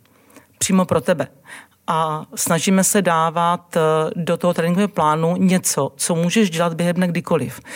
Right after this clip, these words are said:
Takže obyčejně na konci je cvik dva, třeba do kanceláře, eh, domů, nebo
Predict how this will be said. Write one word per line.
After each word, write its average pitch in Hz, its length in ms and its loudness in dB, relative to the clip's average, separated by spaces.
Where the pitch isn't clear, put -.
Takže 156 200 -2
obyčejně 165 280 0
na 160 100 2
konci 170 380 0
je 185 100 2
cvik 175 280 -2
dva, 151 420 0
třeba 165 180 -4
do 151 100 -2
kanceláře, 143 800 -2
eh, 139 160 -4
domů, 147 640 2
nebo 151 200 -2